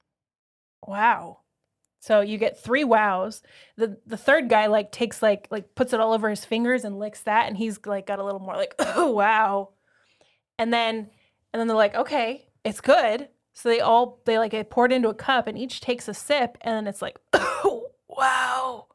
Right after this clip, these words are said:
And it's, like, so much characterization and acting in that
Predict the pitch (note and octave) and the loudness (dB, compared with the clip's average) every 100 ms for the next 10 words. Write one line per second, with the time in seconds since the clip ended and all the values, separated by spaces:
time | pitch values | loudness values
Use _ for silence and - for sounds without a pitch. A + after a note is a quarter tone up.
0 | _ _ _ _ _ _ _ - A#3+ A#3+ | _ _ _ _ _ _ _ -2 0 0
1 | - - A#3 A3+ - - - - B3+ D4 | -4 -2 2 2 0 -14 -10 2 6 6
2 | E4+ F#4 - _ _ _ - G#3+ A3+ A#3+ | 4 0 -6 _ _ _ -8 0 2 2
3 | A#3+ - - - _ _ _ _ - - | 2 -8 -14 -16 _ _ _ _ -10 2
4 | B3+ B3+ B3+ A#3+ G3+ A3 A3 - G#3 G3+ | 2 4 2 2 2 0 0 -4 -4 -6
5 | - A3 A3+ - G3+ G3 G3 _ _ - | -4 -4 -4 -6 -8 -8 -14 _ _ -8
6 | A3+ B3 - | -2 -2 -2